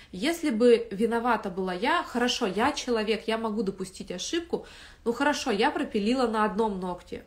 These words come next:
Окей, ладно, виновата. Но почему у вас даже на мизинце это происходит, да? То есть на всех десяти ногтях у вас это происходит. Э, если на одном-двух, э, ногтях, то чаще всего виноват мастер. Если на всех, то чаще всего,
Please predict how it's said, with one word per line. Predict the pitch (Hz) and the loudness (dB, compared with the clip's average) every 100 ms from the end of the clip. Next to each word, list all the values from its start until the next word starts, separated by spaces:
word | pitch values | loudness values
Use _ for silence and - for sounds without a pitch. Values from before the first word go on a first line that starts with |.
| - | -4
Окей, | 208 - 240 196 175 | -4 2 4 4 2
ладно, | 180 190 220 190 170 - 208 | -4 2 4 2 -2 -14 -10
виновата. | 180 202 220 208 180 - - - - - | -4 -2 0 0 -2 -6 -18 -18 -20 -4
Но | 214 | -2
почему | 226 247 254 349 | 0 -2 -2 0
у | |
вас | 320 254 208 - | 0 -2 -6 -6
даже | 190 262 247 | 2 2 2
на | 247 | 2
мизинце | 240 240 196 277 277 - | 2 2 2 0 0 -4
это | 202 185 | -4 -6
происходит, | 185 180 - - 277 285 170 | -6 -6 -8 -6 -4 -2 -2
да? | 208 | -2
То | 233 | -2
есть | 190 | -4
на | 220 | -6
всех | 220 - 254 | -4 2 4
десяти | 190 185 - 208 | 2 -8 -8 -6
ногтях | 175 - 240 320 330 - - - | -8 -8 -4 -4 -4 -18 -12 -6
у | |
вас | 185 262 269 | 2 2 0
это | 202 208 | -6 -6
происходит. | 208 202 196 - 185 165 170 - - - - | -4 -4 -4 -6 -8 -8 -10 -14 -16 -16 -8
Э, | - 202 202 196 185 | -2 0 2 0 -2
если | 247 339 294 | -2 -2 -2
на | 240 247 | 2 2
одном-двух, | 220 247 254 196 190 359 415 - | 2 2 0 -2 2 4 2 0
э, | 208 202 190 | -2 -2 -2
ногтях, | 202 202 202 180 | -4 -4 -6 -6
то | - | -8
чаще | 185 277 269 226 | -6 -4 -4 -4
всего | - 220 | -4 -2
виноват | 330 262 180 208 208 | 0 -2 -4 -6 -6
мастер. | 185 175 - | -8 -10 -8
Если | 185 277 285 | -4 -2 -2
на | 240 226 | -4 -4
всех, | - 339 381 - | -4 -4 -4 -4
то | |
чаще | 214 220 214 - | -4 -4 -4 -8
всего, | - 185 240 349 | -10 -4 -2 -2